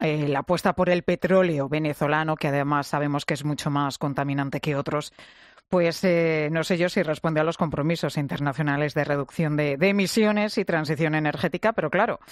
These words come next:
eh, estamos hablando de Donald Trump, negacionista, como decías, Joan, del cambio climático, y no creo que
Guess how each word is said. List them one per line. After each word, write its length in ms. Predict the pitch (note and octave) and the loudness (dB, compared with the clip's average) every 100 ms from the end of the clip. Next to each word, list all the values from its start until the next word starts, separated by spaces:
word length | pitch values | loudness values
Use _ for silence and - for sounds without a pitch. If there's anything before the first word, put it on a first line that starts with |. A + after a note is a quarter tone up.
| - - - - _ _ | -18 -16 -18 -20 _ _
eh, 360 | - F3+ E3+ D#3+ | 2 4 6 4
estamos 300 | D#3 F3+ E3+ | 2 0 2
hablando 300 | G3 F#3 F#3+ | 2 2 2
de 80 | F3+ | 2
Donald 260 | F3+ F3 | 2 0
Trump, 300 | E3 F3+ G#3+ - | 2 0 0 0
negacionista, 800 | A3 G3 F3+ F#3+ F3+ F#3+ D#3+ | 2 2 2 0 -2 -2 -4
como 160 | - D3+ | -4 -4
decías, 380 | C#3+ E3 D3+ C#3 | -2 -2 -2 0
Joan, 400 | D#3+ D3+ D#3 C#3+ | 2 2 0 0
del 260 | D3+ D3+ D3 | 0 0 2
cambio 280 | E3 D#3 | 0 0
climático, 480 | D3+ E3 D#3+ D#3+ E3 | 0 0 2 0 0
y 60 | E3+ | 0
no 120 | D#3 | -2
creo 200 | D3 D3+ | -2 -4
que 360 | - D3+ C#3 | -2 -4 -4